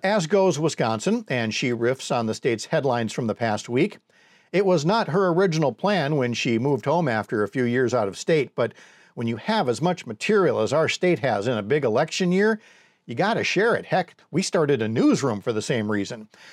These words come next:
So watch for that story about Kristen and much more on our website, up north news W I dot com. Remember the W I. And you can get our newsletters and answer our question of the day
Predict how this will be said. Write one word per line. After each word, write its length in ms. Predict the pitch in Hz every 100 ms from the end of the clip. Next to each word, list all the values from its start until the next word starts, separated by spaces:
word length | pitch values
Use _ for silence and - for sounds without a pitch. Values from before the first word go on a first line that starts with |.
| -
So 220 | - 185
watch 440 | 156 - 220 247 -
for 140 | 196
that 200 | 185 180
story 240 | - 170 165
about 260 | 151 143
Kristen 440 | - 139 - 156 165
and 200 | 180 214
much 240 | 156 135 131
more 300 | 101 139 139
on 120 | 156
our 100 | 190
website, 480 | 120 104 - 127 -
up 160 | 165 -
north 220 | 160 165
news 280 | 131 147 135
W 360 | 127 120 139 123
I 160 | 110
dot 260 | 113 135 156
com. 300 | 139 101 110
Remember 340 | 98 92 101
the 100 | 123
W 440 | 135 139 147 202 156
I. 240 | 90 104 - _ _ _ _ -
And 200 | 151 139
you 80 | 127
can 100 | 123
get 140 | 110
our 120 | 95
newsletters 640 | 117 208 180 202 196 196 - - -
and 140 | 101
answer 300 | 104 117 131
our 120 | 98 95
question 460 | - 190 - 208
of 100 | 202
the 80 | 202
day 300 | 120 98